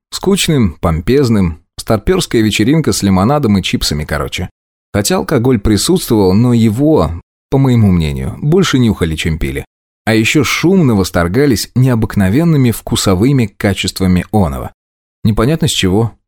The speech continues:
Вино как вино, в любом магазине по пятьсот рублей за бутылку стоит. Попади я на такое собрание богатых и знаменитых в прошлой, ещё человеческой жизни, точно бы словил комплекс несоответствия. От каждого новуса,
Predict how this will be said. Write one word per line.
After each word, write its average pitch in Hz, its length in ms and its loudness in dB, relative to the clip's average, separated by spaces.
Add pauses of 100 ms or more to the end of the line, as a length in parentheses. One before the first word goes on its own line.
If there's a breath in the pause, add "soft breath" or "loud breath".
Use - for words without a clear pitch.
(100)
Вино 104 460 0
как - 180 -2
вино, 92 320 2
в 85 120 -2
любом 95 280 2
магазине 117 540 2
по 95 100 -2
пятьсот 120 380 -2
рублей 107 300 2
за 107 120 0
бутылку 98 420 0
стоит. 71 380 -4 (560)
Попади 101 420 0
я 180 100 2
на 113 100 0
такое 156 300 0
собрание 107 560 0
богатых 92 640 -2
и 98 60 0
знаменитых 90 600 0
в - 100 -16
прошлой, 95 580 -2 (100)
ещё 127 320 2
человеческой 127 640 0
жизни, 71 340 -6 (440)
точно 175 340 0
бы 117 140 2
словил 104 420 2
комплекс 107 540 0
несоответствия. 98 880 -2 (240)
От 98 220 -2
каждого 131 460 0
новуса, 117 720 0